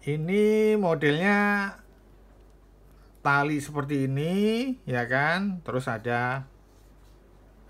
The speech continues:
eh, magnet ya, magnet ya. Kita coba untuk dicolokkan ya.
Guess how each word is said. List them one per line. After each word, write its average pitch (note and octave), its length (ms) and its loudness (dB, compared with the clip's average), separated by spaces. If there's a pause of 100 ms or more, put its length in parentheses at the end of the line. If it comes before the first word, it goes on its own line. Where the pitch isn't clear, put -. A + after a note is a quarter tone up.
eh, G2 580 -8 (380)
magnet D3 400 4 (160)
ya, A#2+ 320 -4
magnet G#2+ 480 -6
ya. G#2 240 -8 (140)
Kita A#2+ 340 -4
coba D3 560 0 (1000)
untuk C3 400 -4
dicolokkan C#3 560 2
ya. C3+ 240 -2